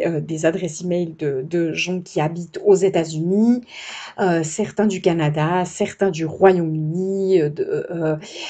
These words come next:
mais, mais donc vraiment, ce sont des bonnes adresses email, euh, qui viennent, euh, voilà, de, de pays de gens, euh,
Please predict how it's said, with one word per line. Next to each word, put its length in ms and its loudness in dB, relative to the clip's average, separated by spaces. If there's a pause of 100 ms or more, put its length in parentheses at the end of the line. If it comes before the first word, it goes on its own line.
(120)
mais, 340 2
mais 200 0
donc 300 -2
vraiment, 580 -2
ce 160 -10
sont 220 -6
des 200 -6
bonnes 580 2
adresses 420 -6
email, 540 -2 (540)
euh, 320 -2 (560)
qui 200 -14
viennent, 580 -4
euh, 220 -14 (880)
voilà, 400 2
de, 180 0
de 140 -2
pays 300 0
de 100 -2
gens, 400 0
euh, 320 -10